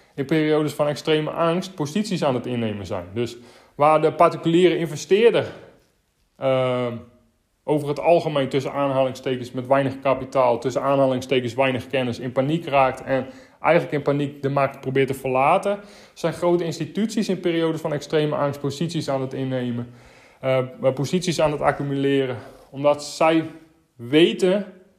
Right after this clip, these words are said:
hoe wij, de grote groep particuliere investeerders, in dit soort periodes reageren. Weten dat in dat soort periodes vaak een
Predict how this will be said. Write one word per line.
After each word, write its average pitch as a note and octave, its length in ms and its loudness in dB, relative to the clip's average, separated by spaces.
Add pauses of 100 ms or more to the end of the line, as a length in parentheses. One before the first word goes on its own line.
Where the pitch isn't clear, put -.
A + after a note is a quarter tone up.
(880)
hoe D#3 340 2
wij, F3 540 4
de C#3+ 80 -4
grote E3+ 320 2
groep E3+ 160 -2
particuliere D#3 500 0
investeerders, D3+ 560 0
in D3 80 -6
dit D3+ 140 -2
soort - 140 -6
periodes C#3 480 0
reageren. C3+ 640 -4
Weten E3 520 6
dat D3+ 200 4
in D3 80 -2
dat D3+ 140 2
soort C#3+ 140 -6
periodes C#3+ 520 2
vaak D3 260 4
een C3 260 -6